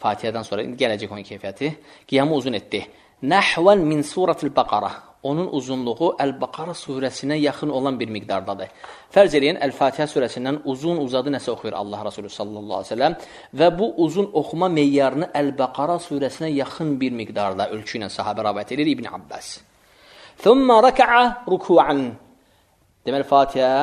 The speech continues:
həmin uzun uzadı surə və ondan sonra rükü edir Allah Rasulü sallallahu aleyhi ve sellem. Cəmaat halında məsciddə. Kusuf namazı demək ki, harda? Cəmaat halında məsciddə qılınır. Ruku'an tawilan, thumma qama qiyaman tawilan,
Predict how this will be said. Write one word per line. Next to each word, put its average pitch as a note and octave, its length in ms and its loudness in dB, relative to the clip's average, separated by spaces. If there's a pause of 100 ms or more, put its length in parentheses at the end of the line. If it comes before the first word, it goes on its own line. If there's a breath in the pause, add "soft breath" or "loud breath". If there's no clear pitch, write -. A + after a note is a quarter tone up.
(300)
həmin A#2+ 340 -8
uzun D3 720 0
uzadı A2+ 240 0
surə C#3 400 2
və C#3 80 -6
ondan C3+ 240 -2
sonra A#2+ 220 -8
rükü G2 180 -12
edir F#2 160 -14
Allah G2+ 300 -8
Rasulü G2 280 -12
sallallahu A#2 640 0
aleyhi A2+ 140 -8
ve - 100 -16
sellem. G2 180 -10 (220)
Cəmaat B2+ 640 -4
halında A2 480 -2 (320)
məsciddə. - 560 -14 (380)
Kusuf B2+ 300 -8
namazı A2+ 360 -6
demək A2+ 240 -6
ki, A2+ 80 -4
harda? A#2+ 240 -2
Cəmaat G#2+ 400 -6
halında G#2+ 240 -8
məsciddə - 240 -12
qılınır. F#2 260 -14 (1200 soft breath)
Ruku'an A3+ 400 6
tawilan, D3 540 6 (100)
thumma A#3+ 340 6 (120)
qama A#3+ 280 4 (120)
qiyaman G#3+ 520 6 (140)
tawilan, D3 920 6